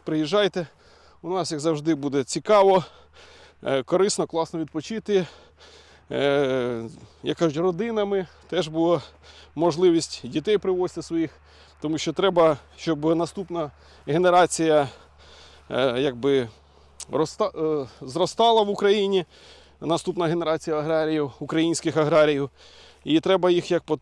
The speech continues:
потрішечку, е, водити в поле, водити на ці семінари, щоб їм подобалося це, щоб вони, е, плекали надію ж-, бути агрономами, бути в сільському господарстві, бути в-,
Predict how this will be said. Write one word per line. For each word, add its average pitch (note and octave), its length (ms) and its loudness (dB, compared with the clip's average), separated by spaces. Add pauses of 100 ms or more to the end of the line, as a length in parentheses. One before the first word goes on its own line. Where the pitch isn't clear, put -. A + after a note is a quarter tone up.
(100)
потрішечку, F3 760 0 (200)
е, C3 200 -4 (920)
водити D#3+ 440 -4
в C#3+ 60 -4
поле, G3 340 -2
водити D3+ 400 -6
на C#3+ 240 -2
ці D3+ 180 -8
семінари, D#3+ 640 -2
щоб C3+ 240 -10
їм D3+ 120 -6
подобалося E3+ 560 -6
це, E3+ 200 -6
щоб A#2+ 200 -12
вони, C#3 320 -8 (760)
е, C3+ 140 -2
плекали F3 600 0 (100)
надію D3 460 -4
ж-, C#3 120 -6
бути E3+ 280 -6
агрономами, D#3+ 680 -4 (760)
бути F3 220 -4
в D#3 60 -6
сільському F3 300 -6
господарстві, E3 600 -4
бути E3 320 0
в-, C#3 120 -8